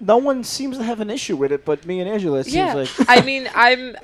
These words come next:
Speaker 2: like, I'm the type of person, I'll watch a movie, I'll write down my thoughts about it, and then I'll go on I M D B and look at the user reviews.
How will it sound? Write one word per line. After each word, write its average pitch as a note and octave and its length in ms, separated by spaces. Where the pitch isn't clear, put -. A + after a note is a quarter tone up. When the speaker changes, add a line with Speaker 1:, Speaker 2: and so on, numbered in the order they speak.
Speaker 2:
like, G#3+ 160
I'm B3+ 100
the C#4 60
type C4+ 220
of - 40
person, A3+ 260
I'll F#3 140
watch G3 300
a G#3+ 40
movie, F#3+ 440
I'll E3 160
write D#3+ 260
down F3+ 200
my F3 120
thoughts E3 380
about D#3+ 260
it, E3 180
and F#3 140
then F#3+ 100
I'll G3 120
go F#3+ 100
on F#3 160
I F3+ 200
M E3+ 240
D F3 160
B E3+ 180
and D3+ 120
look D#3+ 140
at D#3+ 60
the D#3 100
user E3+ 400
reviews. B3 680